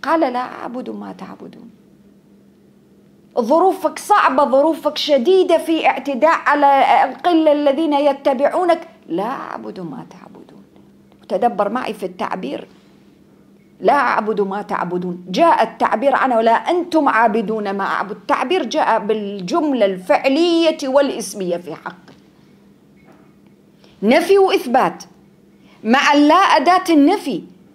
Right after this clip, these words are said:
الداخلة على الفعل، "لا أعبد ما تعبدون". لماذا لا الداخلة على الفعل؟ ليجمع بين الحال والاستقبال، وينفي عن نفسه ويبرئ نفسه صلى الله عليه وآله وسلم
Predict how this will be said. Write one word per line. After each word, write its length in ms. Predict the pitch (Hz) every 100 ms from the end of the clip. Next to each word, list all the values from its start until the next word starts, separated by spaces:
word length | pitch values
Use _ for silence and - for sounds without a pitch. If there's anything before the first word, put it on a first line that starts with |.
| _ _ 262
الداخلة 600 | 208 311 339 320 302 277
على 260 | - 277
الفعل، 480 | 262 247 330 254 214
"لا 80 | 247
أعبد 580 | 392 392 359 269 247 226
ما 240 | 208 175
تعبدون". 540 | 180 - 160 156 165 156 - - -
لماذا 500 | 240 262 330 311 320
لا 180 | 277 226
الداخلة 540 | 180 180 180 160 165
على 220 | - 170
الفعل؟ 380 | 165 - 165 175 - -
ليجمع 540 | 226 285 240 240 226 202
بين 220 | 196 180
الحال 440 | 180 - 170 160
والاستقبال، 800 | 160 160 - - 175 - - - - _ _ _ _ _ _ _ _ _ -
وينفي 600 | 277 349 415 415 - 339
عن 260 | 247 285 320
نفسه 480 | 453 466 359 349
ويبرئ 680 | 330 311 294 277 311 277 262
نفسه 440 | 285 285 294 262 247
صلى 320 | 285 285 247
الله 400 | 254 240 226 226
عليه 340 | - 220 226
وآله 240 | 220 208 208
وسلم 480 | 214 226 208 185